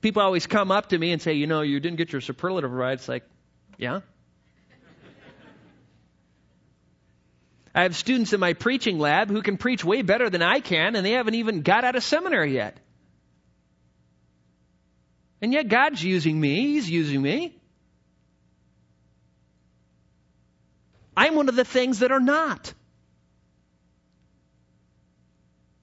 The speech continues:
And you know, God wants to use you too. Have you ever thought that you didn't have much to offer God, that there was nothing special about you, that you were just average? I have news for you.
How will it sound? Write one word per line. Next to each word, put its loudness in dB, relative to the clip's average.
And 2
you 2
know, 4
God 4
wants 0
to -4
use 2
you 0
too. 0
Have 4
you 2
ever 0
thought 0
that 4
you 2
didn't 2
have 2
much 2
to 2
offer 2
God, 4
that 0
there 2
was 2
nothing 2
special 2
about 2
you, 2
that 4
you 2
were 0
just -2
average? 2
I 4
have 2
news 4
for 2
you. 2